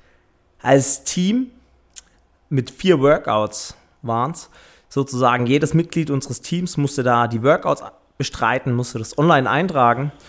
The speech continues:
Und hier hatten wir dann die Möglichkeit, uns zu qualifizieren für die erste oder zweite Liga. Und die Mitglieder aus dem Trainingscenter von Machbar Training,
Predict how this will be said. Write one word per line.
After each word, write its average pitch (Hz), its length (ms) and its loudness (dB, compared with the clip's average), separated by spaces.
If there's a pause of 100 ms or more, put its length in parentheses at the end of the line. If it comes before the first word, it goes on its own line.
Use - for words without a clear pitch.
(240)
Und 123 100 -2
hier 143 160 6
hatten 151 200 0
wir 143 80 4
dann 143 100 4
die 143 60 4
Möglichkeit, 143 680 2
uns 123 200 -6
zu 127 80 -8
qualifizieren 135 560 0
für - 80 -2
die 117 80 -2
erste 107 340 -6
oder 110 160 -2
zweite 110 380 -2
Liga. 160 440 -4 (380)
Und 262 320 4
die 151 60 0
Mitglieder 160 500 0
aus 123 220 -2
dem 107 220 -6 (240)
Trainingscenter 170 600 -6
von 143 140 -6
Machbar 131 320 -8
Training, 127 500 -8